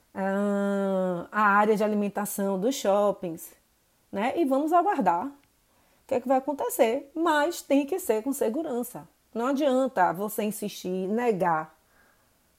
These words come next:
que a doença é gripinha, que é bobagem, porque não é. E a gripe se manifesta, a gripe, a covid,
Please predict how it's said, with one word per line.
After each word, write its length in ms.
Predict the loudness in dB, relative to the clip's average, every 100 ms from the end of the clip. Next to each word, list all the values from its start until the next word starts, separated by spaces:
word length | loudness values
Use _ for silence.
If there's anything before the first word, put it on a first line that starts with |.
| _
que 100 | 2
a 60 |
doença 360 | 2 2 2 0
é 60 | 0
gripinha, 880 | -2 -4 0 2 4 4 4 0 -2
que 120 | -2
é 40 |
bobagem, 720 | 2 2 4 2 4 2 0 -2
porque 540 | -6 -4 0 0 -2 -4
não 200 | -2 2
é. 260 | 4 4
E 120 | 4
a 60 | 4
gripe 420 | 4 2 2 -2
se 120 | -2
manifesta, 680 | -2 0 0 0 0 0 0
a 140 | 2 2
gripe, 320 | 2 -2 -2
a 200 | 0 0
covid, 600 | 2 2 2 0 0 -4